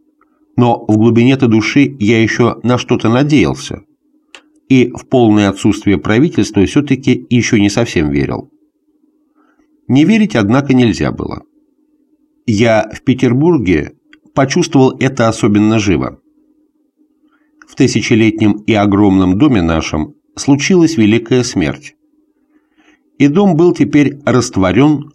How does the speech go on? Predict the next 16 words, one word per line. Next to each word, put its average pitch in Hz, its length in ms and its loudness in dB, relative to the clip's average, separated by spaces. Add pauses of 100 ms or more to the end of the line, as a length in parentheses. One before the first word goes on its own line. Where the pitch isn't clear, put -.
(120)
раскрыт 117 580 -2
настежь 98 580 -2 (360)
и 127 160 2
полон 151 800 0
несметной 131 760 2
праздной 98 460 0
толпой, 110 720 -2 (640)
для 120 200 2
которой 123 500 2
уже 117 220 2
не 113 120 0
стало 117 280 0
ничего 104 400 2
святого 120 460 2
и 101 80 4
запретного 120 760 0